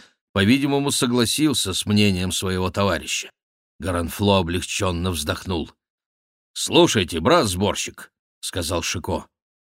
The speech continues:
«мы должны сейчас принять великое решение». «Но вот уже несколько дней, как мы только этим и занимаемся», — воскликнул Горанфло, лицо которого вытянулось ещё прежде,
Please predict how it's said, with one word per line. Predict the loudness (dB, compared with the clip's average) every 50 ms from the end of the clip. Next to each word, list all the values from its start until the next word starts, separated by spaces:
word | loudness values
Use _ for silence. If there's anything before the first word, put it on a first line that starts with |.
| _ _ _
«мы | 2 2 2
должны | 4 4 2 2 2 2 2 2 0
сейчас | 0 0 -2 -2 -2 0 0 0 -2 -2
принять | -2 -2 -2 -2 0 0 0 0 0 0
великое | 2 2 4 4 4 2 0 0 -2 0 2 2 4
решение». | 2 2 2 4 4 4 4 2 0 -4 -10 -12 -16 -20 _ _ _ _ _ _ _ _ _ _ _ _ _ _ _ _ _ _ _ _ _ _ _ _ _
«Но | -8 -4 0 0 2 4
вот | 6 6 6 6 6 4
уже | 0 0 2 0 -2 -2 0
несколько | 2 2 2 2 2 2 2 2 2 0 -2 -4
дней, | -2 -4 -2 0 2 4 4 4 4 2 0 _ -20 -20 _ _
как | 4 4 4 4
мы | 2 0 2
только | 4 6 6 6 6 6 4
этим | 6 8 6 6 4 0 0 2 2
и | 0
занимаемся», — | 2 0 -2 0 -2 -2 2 6 8 8 8 8 6 4 2 -2 -2 -2 -2 -2 -4 _ _ _ _ _ _
воскликнул | 0 0 0 0 2 2 0 2 2 0 0 0
Горанфло, | 0 0 0 0 0 -2 -2 0 4 4 4 4 2 -2 _ _ _ _ _ _
лицо | -4 -4 -2 -2 -2 0 0 0 0
которого | 0 -2 -2 0 2 4 4 4 2
вытянулось | 4 4 2 4 4 2 2 4 2 2 0 0 -2
ещё | -2 -4 -2 -2 -4 -4
прежде, | -2 -2 -2 0 0 0 0 0 -2 -2